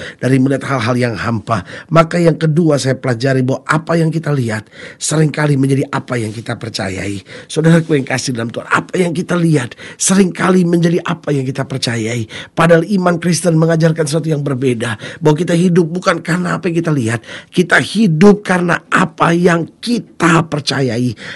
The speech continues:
Nah, saudaraku yang kasih dalam Tuhan, kita percaya bukan pada apa yang kita lihat, tapi kita percaya pada apa yang Tuhan janjikan. Sehingga walaupun yang Tuhan janjikan belum kita lihat, tetapi kita tahu janji Tuhan ya dan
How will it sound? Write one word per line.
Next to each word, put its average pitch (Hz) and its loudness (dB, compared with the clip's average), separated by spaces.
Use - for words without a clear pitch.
Nah, 190 2
saudaraku 180 -4
yang 156 -2
kasih 151 -6
dalam 131 -6
Tuhan, 120 -8
kita 202 -2
percaya 170 -2
bukan 175 -2
pada 165 0
apa 160 -2
yang 139 -4
kita 139 -4
lihat, 123 -4
tapi 175 -2
kita 185 -2
percaya 180 -2
pada 175 0
apa 190 -4
yang 175 -4
Tuhan 180 4
janjikan. 156 -2
Sehingga 180 0
walaupun 202 4
yang 185 2
Tuhan 170 2
janjikan 156 2
belum 208 6
kita 208 0
lihat, 143 2
tetapi 165 0
kita 180 -2
tahu 190 8
janji 190 4
Tuhan 175 0
ya 170 2
dan 160 2